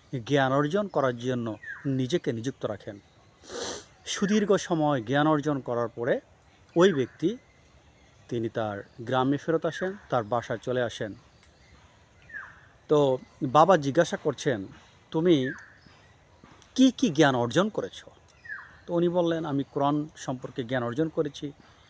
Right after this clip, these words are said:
পবিত্র কোরআন সম্পর্কে জ্ঞান অর্জন করেছি, হাদিস সম্পর্কে জ্ঞান অর্জন করেছি, ফেকা শাস্ত্র সম্পর্কে জ্ঞান অর্জন করেছি, তাসাউফ শাস্ত্র সম্পর্কে জ্ঞান অর্জন করেছি, আমি অনেক বিষয়ে জ্ঞান অর্জন করেছি।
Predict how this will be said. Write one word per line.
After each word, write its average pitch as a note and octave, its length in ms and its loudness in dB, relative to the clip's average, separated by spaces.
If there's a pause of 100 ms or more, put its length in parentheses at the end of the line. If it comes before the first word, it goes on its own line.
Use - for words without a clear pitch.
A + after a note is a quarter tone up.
(260)
পবিত্র C3+ 340 -4
কোরআন C#3+ 260 2
সম্পর্কে C#3 480 -6
জ্ঞান C3 180 -4
অর্জন C3 260 -4
করেছি, C3 440 -6 (520)
হাদিস B2 340 -4
সম্পর্কে D3+ 400 -6
জ্ঞান D#3+ 180 -2
অর্জন D#3+ 240 -4
করেছি, D#3 400 -6 (520)
ফেকা - 280 -4
শাস্ত্র - 380 -6
সম্পর্কে D#3+ 380 -6
জ্ঞান A#2 200 -6
অর্জন A2 200 -8
করেছি, C3 360 -8 (840)
তাসাউফ F#3 380 0
শাস্ত্র B2 520 -8 (180)
সম্পর্কে A#2+ 680 -8 (120)
জ্ঞান A2+ 400 -6
অর্জন D3 340 -4
করেছি, A#2+ 400 -12 (1160)
আমি D#3 180 2
অনেক E3 340 2
বিষয়ে D#3+ 240 -4
জ্ঞান B2 240 -4
অর্জন A#2+ 280 -2
করেছি। A#2 460 -12